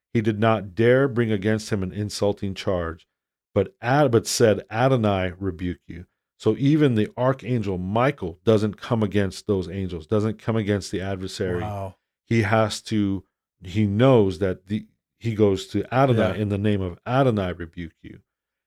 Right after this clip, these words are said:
Speaker 1: And so for those people who are saying, "I'm putting my, crushing the devil and, you know, putting my,
Speaker 2: Yeah.
Speaker 1: my stomping on the head of the devil,"
Speaker 2: Yeah.
Speaker 1: be very careful, man.
Speaker 2: Very
Speaker 1: Be, 'cause
Speaker 2: careful.
Speaker 1: these are powerful entities that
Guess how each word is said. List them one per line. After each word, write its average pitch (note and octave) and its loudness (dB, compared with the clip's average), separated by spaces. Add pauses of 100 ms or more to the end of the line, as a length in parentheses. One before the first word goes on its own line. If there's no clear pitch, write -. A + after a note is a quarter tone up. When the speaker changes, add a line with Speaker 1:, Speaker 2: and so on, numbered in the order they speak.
Speaker 1:
And A2+ 0
so A#2 4
for G2+ -2
those B2+ 4
people C#3+ 0
who A#2 2
are A2+ 0
saying, A2 0
"I'm G#2 -2 (140)
putting A2 -4
my, A2 -6 (320)
crushing - -8
the G2+ -4
devil G#2 0
and, F#2+ -10
you A2+ -4
know, G2+ -2
putting A2+ -8
my, G2 -4
Speaker 2:
Yeah. A2 -2
Speaker 1:
my G#2 -2 (360)
stomping B2 0
on A2 0
the G#2+ 0
head A#2 2
of A2+ 4
the G#2 0
devil," A2 2 (160)
Speaker 2:
Yeah. G2 -8 (180)
Speaker 1:
be D3 4
very A#2 4
careful, G#2+ -2
man. G2 -4
Speaker 2:
Very A2+ 0
Speaker 1:
Be, F#2 -10
'cause G#2+ -2
Speaker 2:
careful. G#2+ -16 (160)
Speaker 1:
these A#2+ 0
are G2+ 0
powerful A2 -2
entities G2 -6
that F#2+ -4